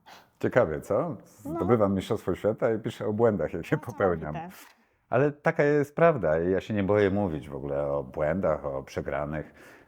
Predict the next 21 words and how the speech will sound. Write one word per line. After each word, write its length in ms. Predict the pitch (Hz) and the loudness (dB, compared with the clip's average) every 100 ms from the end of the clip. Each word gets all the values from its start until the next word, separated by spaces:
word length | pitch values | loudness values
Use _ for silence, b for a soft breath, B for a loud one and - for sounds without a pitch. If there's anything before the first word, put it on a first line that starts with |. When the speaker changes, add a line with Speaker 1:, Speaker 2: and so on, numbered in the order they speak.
| - | -8
Speaker 1:
e, 240 | 80 82 | -4 -2
o 120 | 101 | -2
niepowodzeniach, 680 | 95 85 87 87 87 85 71 - - | -2 -2 -2 -2 -2 -4 -6 -12 -8
ponieważ, 640 | 90 95 101 98 - - | -4 -2 0 -2 -4 -2
e, 320 | 95 95 101 - | 0 2 -2 -4
wiemy 240 | 117 135 | -2 0
bardzo 240 | 101 87 92 | 0 0 0
dobrze, 280 | 90 95 92 | -2 -2 -2
że 180 | 101 101 | -4 -6
sukcesy 840 | - 117 - - 123 - 87 82 87 - B B 123 | -10 -10 -8 0 0 0 -4 -4 -6 -16 B B -4
nas 180 | 117 | -4
wzmacniają, 720 | 101 107 104 120 101 82 65 60 _ b b b | -2 -6 -4 -2 -2 -2 -6 -16 _ b b b
ale 240 | 85 80 78 | -8 -4 -4
na 200 | 73 69 | -6 -10
błędach 480 | - 85 85 80 | -6 -6 -4 -8
się 120 | - 76 | -10 -12
uczymy. 380 | 78 - 73 65 _ _ _ _ B B B B - | -12 -10 -12 -12 _ _ _ _ B B B B -10
I 400 | 95 92 95 98 98 - - 98 | -6 -2 0 -2 -4 -8 -12 -4
ja 160 | 98 123 | 0 2
zauważyłem, 640 | 123 104 101 107 117 110 | 0 0 -2 -2 -2 -2
że 400 | 95 104 98 98 | -2 0 2 0